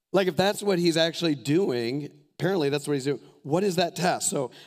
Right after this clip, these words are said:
I, I wanna be refreshed on that. I want you to go with me back to the book of Acts, and I'll have this on the screens as well, but if you got a Bible, go back to Acts chapter one, because this is a pretty fascinating passage that will be like a, a, a real big arrow pointing us to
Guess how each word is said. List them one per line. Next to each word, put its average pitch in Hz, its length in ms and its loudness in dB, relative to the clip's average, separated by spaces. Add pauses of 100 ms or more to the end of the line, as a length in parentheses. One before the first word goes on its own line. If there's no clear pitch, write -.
I, 160 100 0
I 151 160 -2
wanna 185 200 -2
be 156 100 2
refreshed 147 500 -2
on 131 100 -2
that. 113 120 -2
I - 20 -2
want 160 240 -4
you 170 60 -6
to 151 40 -2
go 135 120 -2
with 131 180 -2
me 139 80 -2
back 120 220 -4
to - 80 -14
the 123 60 -2
book 117 180 -4
of 107 160 -8
Acts, 113 300 -4
and 147 80 -4
I'll 151 80 -2
have 151 140 -4
this 131 160 -4
on 123 80 -6
the 110 100 -6
screens 123 420 -8
as 107 100 -6
well, 131 160 -6
but 104 160 -10 (400)
if - 80 -18
you 147 40 -16
got 170 120 0
a 143 40 -2
Bible, 131 280 -2
go 135 100 -2
back 143 200 -4
to - 180 -6
Acts 135 240 -4
chapter - 320 -4
one, 110 300 -4
because 104 240 -8
this 139 160 -6
is 220 120 -6
a - 40 -6
pretty 151 260 -4
fascinating 110 920 -4 (380)
passage 127 440 -4
that 110 100 -4
will 120 120 -6
be 120 200 -2
like 117 220 -4
a, 110 120 -6 (100)
a, 107 460 -8
a 110 40 -4
real 139 260 -2
big 135 360 -4
arrow 127 280 -4
pointing 127 360 -4
us 104 140 -6
to 104 260 -6